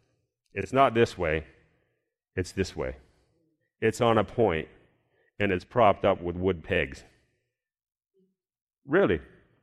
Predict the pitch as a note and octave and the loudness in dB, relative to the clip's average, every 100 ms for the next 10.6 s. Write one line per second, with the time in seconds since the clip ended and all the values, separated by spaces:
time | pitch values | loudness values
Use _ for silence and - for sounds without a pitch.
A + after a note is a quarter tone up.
0 | - B2 C3+ C#3+ F#3 A2+ G#2 A2+ A2+ A2 | -8 -4 0 2 2 2 0 -2 -4 -4
1 | F3+ G2 F2 G#2 - D3+ D3+ D#3+ D3+ D3 | -2 -2 -2 -6 -2 0 2 0 0 0
2 | C#3 B2 A2+ A2 B2 C3 - G#2+ G#2+ F#2 | 2 2 2 2 0 -4 -8 -4 -4 -4
3 | E2+ F2 - F#2+ F#2+ D#3 - _ _ _ | -4 -4 -4 -6 -4 -6 -6 _ _ _
4 | _ _ F3+ B2+ - - _ _ _ _ | _ _ -10 -10 -12 -20 _ _ _ _
5 | _ _ _ _ _ _ _ _ _ _ | _ _ _ _ _ _ _ _ _ _
6 | _ _ _ _ _ _ _ _ - A#2+ | _ _ _ _ _ _ _ _ -10 -2
7 | B2+ D#3 D#3 - C#3 C3 B2 D3+ - C3+ | 2 4 4 2 -2 0 4 4 4 0
8 | A#2 A#2 - A#2 A2 G#2+ G2 F#2 F2 C#3+ | 0 -2 2 2 4 4 2 0 0 0
9 | E3 E2+ F2 - G#2+ G2+ F#2+ F#2+ C3+ G#2+ | 0 -4 -4 -4 -2 0 2 0 -2 -4
10 | C2+ D2+ F#2+ - G2+ - | -6 -2 -2 0 -4 -4